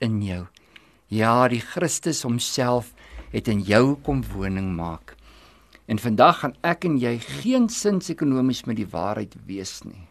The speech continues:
Nee, nee, ek en jy gesels die waarheid van hart tot hart. En ons skrifgedeelte vandag is Kolossense een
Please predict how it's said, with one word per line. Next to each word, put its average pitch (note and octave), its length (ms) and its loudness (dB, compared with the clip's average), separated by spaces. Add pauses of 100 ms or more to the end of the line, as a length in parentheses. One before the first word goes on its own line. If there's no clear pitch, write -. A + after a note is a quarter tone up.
Nee, D3+ 240 2
nee, A2 240 2 (640)
ek B2+ 240 -2
en A#2+ 80 4
jy B2 460 2
gesels D3 800 -4 (340)
die F#2 80 -8
waarheid A#2+ 480 2 (400)
van F#2 300 -2
hart G#2 260 -2
tot G#2+ 240 -8
hart. - 320 -10 (480)
En A2 160 2
ons G2+ 160 0
skrifgedeelte D3 560 2
vandag F#2 400 -4
is - 80 -12
Kolossense G#2 560 -4
een C#3 380 0